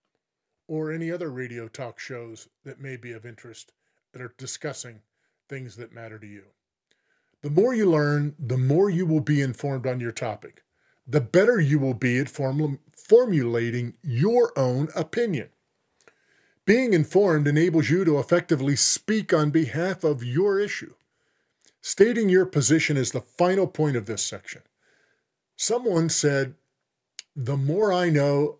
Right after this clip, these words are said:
the less I understand." It's an anomaly, but ironically holds true. The more you know about your issue, the more complex it may become.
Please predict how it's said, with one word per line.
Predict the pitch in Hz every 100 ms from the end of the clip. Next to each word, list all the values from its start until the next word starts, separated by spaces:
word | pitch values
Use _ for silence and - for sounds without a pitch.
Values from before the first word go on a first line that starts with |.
| _
the | 123 107 123
less | 117 117 135 170 -
I | 160 151
understand." | 139 127 127 - 113 95 - - _ _ _ _ _ _ _ -
It's | 151 -
an | 165
anomaly, | 170 170 233 208 117 107 110 - _ _ _ -
but | 135 -
ironically | 170 123 139 190 202 - 123 131
holds | 123 131 147 -
true. | - 208 - - _ - - _
The | 139
more | 139 151 240 254
you | 175 208 196
know | 147 180 175
about | 135 147 147
your | 139 151 -
issue, | 175 170 - 120 104 - _ _ _ _ _ _ -
the | 131
more | 151 202
complex | 202 - 170 160 - 214 208 127 - - - _ _ _
it | 185 202
may | 170 139
become. | 131 165 - 208 104 95